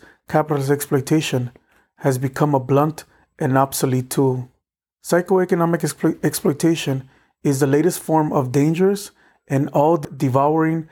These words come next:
capitalist exploitation. It is a special type of exploitation which first weakens and paralyzes people psychologically in various ways,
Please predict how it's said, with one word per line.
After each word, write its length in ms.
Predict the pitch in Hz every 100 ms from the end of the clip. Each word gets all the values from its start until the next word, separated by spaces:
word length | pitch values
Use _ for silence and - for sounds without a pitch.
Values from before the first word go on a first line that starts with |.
| _ _ _
capitalist 460 | - 156 151 147 135
exploitation. 800 | 143 - 139 131 143 139 120 120 _ _ _ _ _ -
It 140 | 151
is 160 | 156 147
a 40 |
special 380 | 143 - 180 185
type 240 | 180 180
of 80 | 170
exploitation 800 | 139 135 - 127 143 131 131 127 - _ _ _ _
which 200 | - 143
first 320 | - 175 170 -
weakens 540 | 175 180 190 190 185 - _ _ -
and 280 | 151 151 - _ _ _ -
paralyzes 640 | 156 190 175 135 127 139
people 540 | - - 139 147 - - _ _ _
psychologically 760 | - 160 160 147 147 147 139 127
in 100 | 123
various 380 | 135 139 131 139
ways, 420 | 143 131 127 -